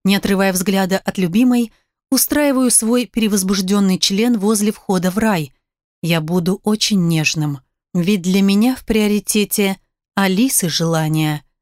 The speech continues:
Толкаюсь. Из горла вырывается хриплый стон. Так хорошо, что в глазах темнеет. «Ромка», всхлипывает, и я, пристально смотря ей в глаза, Продолжаю нарочито медленные движения,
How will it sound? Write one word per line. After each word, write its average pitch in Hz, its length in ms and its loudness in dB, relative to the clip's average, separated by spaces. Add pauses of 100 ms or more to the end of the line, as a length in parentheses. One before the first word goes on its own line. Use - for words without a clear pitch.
(560)
Толкаюсь. 180 760 -2 (360)
Из 214 200 2
горла 233 360 2
вырывается 208 640 -2
хриплый 190 400 0
стон. 190 520 -2 (320)
Так 185 200 -2
хорошо, 170 440 -2
что 202 180 -4
в 175 60 -8
глазах 185 420 -2
темнеет. 160 640 -2 (460)
«Ромка», 175 640 -2 (280)
всхлипывает, 170 800 -2 (420)
и 247 60 2
я, 226 180 2
пристально 196 500 0
смотря 185 460 0
ей 175 220 -2
в 170 40 -10
глаза, 170 500 0 (360)
Продолжаю 233 480 0
нарочито 226 580 0
медленные 185 540 0
движения, 233 680 2